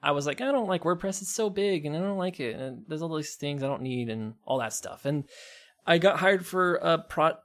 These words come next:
project, um, at a company that was an S E O company, and they needed me to help do some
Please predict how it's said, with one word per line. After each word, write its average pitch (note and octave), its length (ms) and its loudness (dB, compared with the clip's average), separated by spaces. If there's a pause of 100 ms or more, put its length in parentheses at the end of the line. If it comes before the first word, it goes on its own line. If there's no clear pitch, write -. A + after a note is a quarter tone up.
project, E3 680 0
um, C#3+ 540 2 (540)
at - 100 2
a - 40 -6
company F3 280 4
that D#3 100 4
was D3+ 140 0
an C#3+ 60 -2
S - 180 0
E D3 80 4
O D#3+ 60 4
company, B2 420 -2
and C3 160 -4
they C3+ 260 -2
needed C#3 300 -4
me C#3 120 0
to C3 40 -4
help B2 280 -2 (120)
do C3+ 140 0
some C#3 580 -6